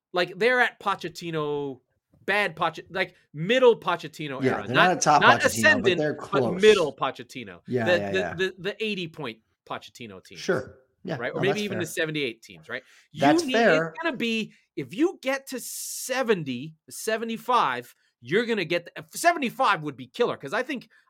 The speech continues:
Speaker 1: I think Chelsea will finish on seventy-five. Like, they're gonna slip.
Speaker 2: Yeah.
Speaker 1: But if you get to seventy, you're gonna get that fourth place team.
Speaker 2: Hmm,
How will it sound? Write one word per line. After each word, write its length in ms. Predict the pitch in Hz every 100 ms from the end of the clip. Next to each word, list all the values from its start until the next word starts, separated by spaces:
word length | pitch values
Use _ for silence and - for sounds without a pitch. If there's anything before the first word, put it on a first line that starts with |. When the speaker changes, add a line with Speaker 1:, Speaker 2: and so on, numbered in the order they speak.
| -
Speaker 1:
I 100 | 359
think 240 | 277 - -
Chelsea 360 | - 233 240 156
will 120 | 131
finish 340 | - 240 160
on 140 | 104 104
seventy-five. 540 | 92 80 80 87 69 101
Like, 160 | 104 _ _ -
they're 160 | 180 240
gonna 240 | 247 165
slip. 480 | - - 170 98 -
Speaker 2:
Yeah. 220 | _ - - _ _ _ _ _ _ _ _ _ _ 170
Speaker 1:
But 120 | 165
if 100 | 185
you 160 | 349
get 180 | 359 359
to 80 | 269
seventy, 460 | - 240 226 165 151
you're 160 | 156
gonna 220 | 214 226 127
get 300 | 143 139 127
that 200 | 113 _
fourth 260 | 131 120 -
place 220 | 127 117
team. 180 | 104 87 80 _ _ _ _ _ _ _ _ -
Speaker 2:
Hmm, 340 | 139 127 117